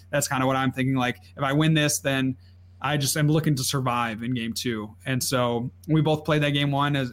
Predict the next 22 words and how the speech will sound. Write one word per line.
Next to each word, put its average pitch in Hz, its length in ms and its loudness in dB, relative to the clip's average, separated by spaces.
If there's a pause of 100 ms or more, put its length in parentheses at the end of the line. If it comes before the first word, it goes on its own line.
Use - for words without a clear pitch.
as 131 240 -2
well 131 140 0
as 127 100 -2
we 123 80 -6
could 175 240 0
and 147 100 0
took 139 140 -4
it 135 80 -2
as 123 140 -4
long 127 140 -2
as 123 100 -4
we 123 80 -4
could. 180 340 0 (340)
And, 127 440 0
uh, 123 180 0
it 123 40 -4
ended 139 180 0
up 139 200 -4 (200)
working 147 200 0
out 135 160 -2
for 147 80 -4
me. 202 280 0